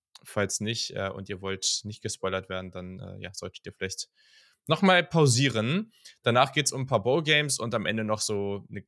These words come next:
kleine Draft-related, äh, Diskussion. Mm, aber genau, erstmal kurz in den News. Kurz aufs Transfer-Portal geguckt. Mm, ja, Yannick und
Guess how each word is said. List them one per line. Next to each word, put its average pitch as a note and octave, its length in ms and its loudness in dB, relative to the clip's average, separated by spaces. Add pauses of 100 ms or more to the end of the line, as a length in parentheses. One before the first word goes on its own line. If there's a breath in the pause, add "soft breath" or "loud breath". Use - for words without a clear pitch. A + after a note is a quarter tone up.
(140)
kleine G#2 840 0 (300)
Draft-related, G#2+ 1120 2 (680)
äh, G#2 160 -4
Diskussion. G#2+ 760 -2 (120)
Mm, G2+ 360 -10 (180)
aber C3 200 8
genau, C3 140 4
erstmal C#3+ 260 2
kurz F3+ 220 -4
in D3+ 120 -2
den C#3 120 0
News. E3 480 2 (1000 soft breath)
Kurz G3+ 200 6
aufs F3+ 140 6
Transfer-Portal G3 560 0
geguckt. A3 440 -2 (180)
Mm, D3+ 340 -2 (1160)
ja, G#2+ 320 2
Yannick A2+ 840 -2
und A#2+ 320 -4